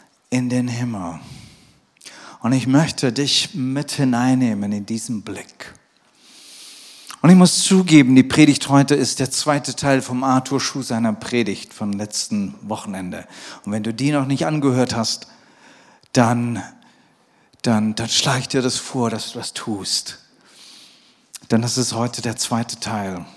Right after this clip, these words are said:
Und du brauchst den ersten Teil, denn das baut ja aufeinander auf. Das wusste er nicht und das wusste ich nicht, das wusste aber der Heilige Geist.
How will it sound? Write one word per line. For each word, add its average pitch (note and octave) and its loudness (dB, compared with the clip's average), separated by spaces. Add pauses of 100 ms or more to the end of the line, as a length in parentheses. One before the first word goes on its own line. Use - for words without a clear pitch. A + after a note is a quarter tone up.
(140)
Und A2+ -6
du A2+ -6
brauchst C3+ 2
den C3 -4
ersten C3+ 0
Teil, G#2+ -2 (640)
denn G#2+ -4
das G#2+ -6
baut A#2+ -2
ja A#2+ 0
aufeinander A#2+ -4
auf. A#2+ -4 (1700)
Das - -6
wusste C3 0
er C3 2
nicht C#3 2
und B2 4
das B2 2
wusste C#3 -4
ich B2+ -4
nicht, A#2 0
das G#2+ -6
wusste A#2+ -4
aber A2+ -4
der A2+ -4
Heilige A2+ -6
Geist. F#2 -8